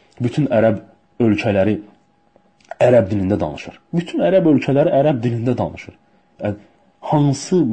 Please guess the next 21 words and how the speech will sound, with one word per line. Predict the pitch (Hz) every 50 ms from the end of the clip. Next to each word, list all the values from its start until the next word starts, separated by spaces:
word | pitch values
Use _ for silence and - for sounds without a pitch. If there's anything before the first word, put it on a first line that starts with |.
| 107 107 117
məhzəb, | 123 - - - - - 117 107 95 80 - - - -
hansı | 123 123 110 - 143 - -
təriqət | - 131 120 117 110 107 113 - -
istəsən | - 107 - 117 113 110 101
var | 98 87 78
orada. | 78 - - - _ _ _ _ _ _ _ _ -
Əqidəsi | 120 117 101 107 98 95 - -
xarab | - - 120 110 110 104
olan | 98 101 101 101 98 95
insanlar | 92 - 95 87 90 92 87
var | 90 87 87 80 76 -
orada. | - - _ _ _ _ _ _ _ _ _ _ _ _ _ _ _ -
Nə | 104 131 180
edirəm | 175 160 113 95 85
o | 85 92
ərəb | 107 110 107 -
dilini | - 87 87 90 90
əgər | 95 90 90 87 87
mən | 92 98 92 90 - - _ _ _ _ _ - -
cahil | 127 110 101 95 110 101 78
olacamsa? | 90 90 87 85 80 90 85 78 - 78 73